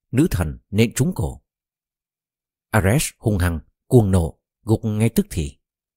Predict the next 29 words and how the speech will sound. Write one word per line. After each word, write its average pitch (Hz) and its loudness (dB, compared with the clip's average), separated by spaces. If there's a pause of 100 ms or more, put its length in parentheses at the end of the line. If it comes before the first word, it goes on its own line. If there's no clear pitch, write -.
(1400)
Nam 143 2
thần 80 0 (240)
văng 113 0
bảy 85 0
mẫu 90 -4
mới 120 2
rời, 80 -2 (420)
tóc - 2
lấm 175 2
bụi, 85 0 (220)
giáp - -2
y 139 0
lẻng 82 -2
xẻng. 76 -4 (2000)
Pallas 104 2 (100)
Athena 82 -2 (520)
vừa 104 4
cười 87 -2 (120)
vừa 101 2
nói: 90 -2 (2250)
"Rồ 92 4
dại 82 0
đáng 98 -4
thương, 87 -2 (540)
mi 110 4
không 170 -2
tài 98 0
nào 76 -4
biết 104 -2